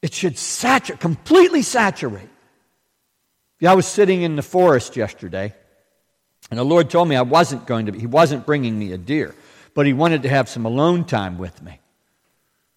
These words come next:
And so as I sat there and I said, "Okay, Lord, where, where, where are we at? What are we doing?" He pointed out some things where I had erred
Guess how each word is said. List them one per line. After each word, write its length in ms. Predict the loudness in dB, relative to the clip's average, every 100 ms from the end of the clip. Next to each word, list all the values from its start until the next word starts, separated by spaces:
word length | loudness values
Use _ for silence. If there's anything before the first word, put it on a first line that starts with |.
| _ _ _ _ _ _ _ _ -8
And 140 | -6
so 200 | 2 6
as 220 | 6 6
I 140 | 4 2
sat 460 | 0 2 4 4
there 120 | 2 0
and 100 | 0
I 60 |
said, 180 | 0 -2
"Okay, 240 | -2 0 0
Lord, 200 | 0 0
where, 240 | 0 -2
where, 320 | -4 -6 -6
where 220 | -4 -2 0
are 20 |
we 100 | 0
at? 200 | 0 -2
What 100 | -4
are 60 |
we 80 | -6
doing?" 320 | -6 -4 -4
He 100 | -6
pointed 340 | -4 -2 0 2
out 200 | 0 -2
some 120 | -10
things 360 | -6 -4 -4 -4
where 120 | 0
I 100 | 0
had 100 | -2
erred 460 | -4 -4 -4 -8